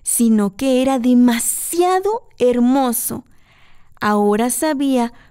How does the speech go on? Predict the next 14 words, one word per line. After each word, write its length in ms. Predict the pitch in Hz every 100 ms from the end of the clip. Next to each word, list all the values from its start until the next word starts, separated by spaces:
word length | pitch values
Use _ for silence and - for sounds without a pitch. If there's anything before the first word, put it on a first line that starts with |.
| -
por 280 | 262 269 262
qué 160 | 320 339
se 200 | - 339
veía 360 | 294 240 226
tan 240 | 226 226 226
diferente 680 | 247 247 233 277 381 381
a 60 | 277
sus 280 | - 214 240
hermanos 720 | 220 226 262 330 339 330 269
y 80 |
hermanas. 1000 | 269 262 277 330 440 440 359 233 220 - - - - - -
Ellos 520 | 302 349 349 381 -
eran 320 | 220 214 226
patitos, 920 | 214 254 254 330 349 - 277 226 -